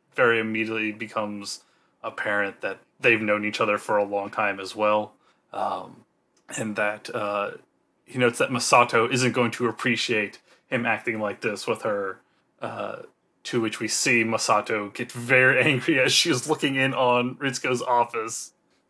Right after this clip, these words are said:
Masato demands to know why Kaji is still here. He, he says that he is on loan, um, and that they should all, you know, go out and hang out when, uh, they are interrupted by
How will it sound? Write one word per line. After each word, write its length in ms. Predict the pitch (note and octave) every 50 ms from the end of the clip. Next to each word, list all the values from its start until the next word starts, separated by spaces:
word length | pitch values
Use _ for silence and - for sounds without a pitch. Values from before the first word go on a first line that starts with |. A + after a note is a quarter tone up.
| _ _ _ -
Masato 380 | C#3 C3 - E3 C#3+ - D3+ B2+
demands 500 | A#2 B2+ C3 B2+ B2+ B2+ B2 A#2+ - -
to 80 | -
know 200 | A#2+ A#2 A2+ A2
why 260 | G#2 G2+ G#2 G2+ G2
Kaji 280 | F#2+ - A#2+ G#2+ G2 G#2+ G#2
is 100 | F#2+ -
still 360 | - - - - - A#2 G2+
here. 360 | - - C3 D3+ F#3+ A3 A#3+
He, 360 | F3+ C3+ A#2+ G#2+ G#2+ G#2 G2+
he 220 | G#2 - - A2+ G#2
says 320 | - - - G#2 G2+ F#2+ -
that 200 | G#2+ G2+ G2 G2+
he 60 | G#2+
is 140 | G2+ - - -
on 360 | B2+ A#2 A#2+ A2+ A2 G#2+ G#2+
loan, 480 | G#2+ G#2+ G#2+ A2 A2+ B2 C#3+ D#3+ F#3+ G3+ - _ _ _ _ _ _ _
um, 500 | - G#2+ G#2 G2+ F#2+ F#2+ F#2 F#2 F#2 - - _ _
and 160 | A2 G#2+ G#2
that 180 | G2+ G2+ G2 -
they 80 | - G2+
should 200 | - - - -
all, 340 | - G#2+ G#2 G2+ G2 G#2
you 120 | A2+ C3+ D3
know, 260 | A2+ G2+ G2+ A#2 B2+ - _ _ -
go 160 | - D3 D3+
out 120 | D#3 C#3+ D3+
and 80 | D3
hang 240 | - F3 E3+ E3 F3+
out 360 | A3 A3+ B2 G#2 - - - - _ _ _ _ _ _ _
when, 500 | - A#2+ B2+ A#2+ A#2+ A#2+ A#2+ A#2 A#2 A#2
uh, 500 | - - A2 G#2+ G#2+ G#2+ G#2 G#2 G#2+ G#2+ -
they 260 | A#2 A2 G#2+ A2 A2
are 100 | A2 A2+ -
interrupted 680 | C#3 C3 - C3+ A#2+ A2+ - - A2+ A2 A#2+ - -
by 580 | A2+ G#2+ G#2 G#2 G#2 G#2 G#2 G#2 G#2 G#2 G2+